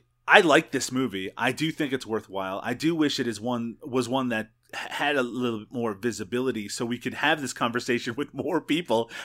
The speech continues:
uh, and try to get, uh, some more kind of closure on what some of the messages of it might be. But with, with all of our discussion on it, Liam, is this something that you would recommend to people? Is this,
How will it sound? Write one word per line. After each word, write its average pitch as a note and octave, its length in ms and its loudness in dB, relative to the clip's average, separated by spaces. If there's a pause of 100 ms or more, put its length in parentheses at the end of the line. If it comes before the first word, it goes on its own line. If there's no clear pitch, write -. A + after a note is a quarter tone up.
uh, C3+ 300 10
and D#3 160 2
try E3 240 6
to C#3+ 80 -2
get, D3+ 320 2 (180)
uh, A2+ 300 4 (420)
some - 300 0
more D3 460 8 (240)
kind C#3+ 140 0
of B2 80 -8
closure C#3 600 6
on A#2+ 280 0
what B2 200 0
some C3+ 140 -4
of A#2+ 60 -6
the A2+ 60 -2
messages G#2+ 420 -6
of A2 120 -2
it G#2+ 140 -2
might G#2 260 -6
be. C#3+ 320 2 (220)
But C3+ 100 2
with, C3+ 320 -2
with D3+ 140 0
all F3 160 8
of E3+ 80 6
our D#3 100 6
discussion E3+ 540 0
on G#2 180 -2
it, F2+ 100 -12
Liam, A#2+ 200 -4
is F3+ 180 4
this G3 140 -2
something F#3 220 -2
that E3 100 -6
you E3+ 120 -6
would C3+ 140 -4
recommend D3 640 -4 (160)
to - 80 -8
people? F2+ 300 -10
Is F3 200 10
this, C3+ 400 0